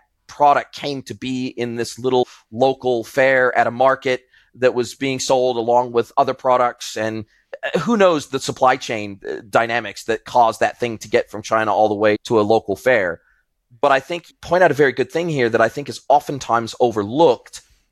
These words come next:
by B two B merchants that think they have to have this massive outbound effort,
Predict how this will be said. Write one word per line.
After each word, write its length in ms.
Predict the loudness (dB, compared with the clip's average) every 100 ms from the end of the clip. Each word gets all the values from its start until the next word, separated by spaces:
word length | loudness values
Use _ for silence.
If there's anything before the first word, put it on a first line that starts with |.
| -4
by 400 | 2 4 4 2
B 180 | -6
two 60 | -10
B 140 | -10
merchants 460 | -6 -6 -4 -8 -6
that 140 | -6
think 220 | -4 -4 0
they 100 | 0
have 220 | 0 -4
to 80 | -8
have 280 | -4 -4
this 320 | -4 -10 -10 _ _ -16
massive 540 | -6 -4 -4 -4 -6 0
outbound 480 | 0 2 -4 -4 -2
effort, 460 | -2 -2 -10 -10